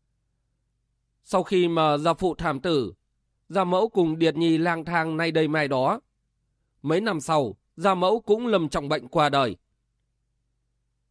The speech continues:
Mộ Dung phu nhân nước mắt ròng ròng, nghẹn ngào. "Thật là quá khổ. Trong khi cô cô sống trong nhung lụa, thì Điệt Nhi lại lang thang khổ ải trong giang hồ.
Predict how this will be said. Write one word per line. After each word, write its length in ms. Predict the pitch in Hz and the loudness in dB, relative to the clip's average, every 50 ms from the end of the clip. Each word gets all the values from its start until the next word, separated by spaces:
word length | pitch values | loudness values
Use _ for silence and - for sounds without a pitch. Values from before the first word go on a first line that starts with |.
| _ _ _ _ _ _ _ _ _ _ _ _ _ _ _ _ _ _ _ - | _ _ _ _ _ _ _ _ _ _ _ _ _ _ _ _ _ _ _ -4
Mộ 200 | 151 170 170 170 | 0 0 0 2
Dung 220 | 165 185 175 170 | 2 0 0 0
phu 160 | - 190 180 | 0 0 0
nhân 280 | 165 170 170 160 156 165 | 2 0 0 0 0 0
nước 140 | 190 220 226 | 0 0 0
mắt 160 | 226 240 - - | -2 -4 -4 -4
ròng 240 | 156 156 156 147 | -4 -4 -4 -2
ròng, 280 | 131 143 139 127 107 87 - _ _ _ | -2 -2 -2 -2 -6 -10 -16 _ _ _
nghẹn 300 | 135 151 170 156 110 139 | -4 -4 -4 -4 -4 -4
ngào. 320 | 147 147 139 127 104 78 - _ _ _ _ _ _ _ _ _ _ _ _ _ _ _ _ _ _ _ _ _ _ _ _ _ | -2 -2 0 -2 -2 -6 -10 _ _ _ _ _ _ _ _ _ _ _ _ _ _ _ _ _ _ _ _ _ _ _ _ _
"Thật 140 | - 180 185 | -6 -4 -2
là 160 | 165 165 156 139 - | -2 0 -2 -2 -4
quá 220 | - 143 143 143 175 | -4 -2 0 0 0
khổ. 400 | - 220 190 165 127 98 82 - _ _ _ _ _ _ _ _ _ _ _ _ _ _ _ _ _ _ | 0 2 2 2 2 0 -4 -10 _ _ _ _ _ _ _ _ _ _ _ _ _ _ _ _ _ _
Trong 180 | - 208 190 | -4 -4 -4
khi 260 | 175 - 208 185 180 165 | -2 -2 0 0 0 0
cô 180 | - 190 185 165 | 0 0 0 0
cô 280 | - - 175 175 170 156 | 0 0 0 2 2 0
sống 280 | - - 175 175 233 | -2 -2 -2 -2 -2
trong 200 | - 220 185 175 | -4 -4 -2 -2
nhung 160 | 175 160 156 | 0 0 2
lụa, 220 | 151 160 156 139 - - _ _ _ _ _ _ _ _ | 2 2 2 0 -2 -6 _ _ _ _ _ _ _ _
thì 200 | - 208 196 190 | -2 0 0 0
Điệt 280 | 180 165 190 202 190 - | 0 0 0 0 0 0
Nhi 300 | 185 185 185 185 180 170 | 0 2 2 4 4 4
lại 260 | 165 170 175 165 143 | 2 0 -2 -2 -2
lang 220 | 165 170 170 170 156 | -2 -2 -2 -2 -2
thang 220 | 170 170 160 151 | -4 -4 -4 -4
khổ 260 | - - 180 170 151 | -4 -2 0 0 2
ải 300 | 143 - 165 147 135 123 | 2 0 -2 -2 -2 -4
trong 240 | - - 165 151 147 | -4 -4 -4 -2 0
giang 180 | 143 151 147 143 | 0 0 0 2
hồ. 300 | 151 147 131 107 90 | 2 2 2 0 -2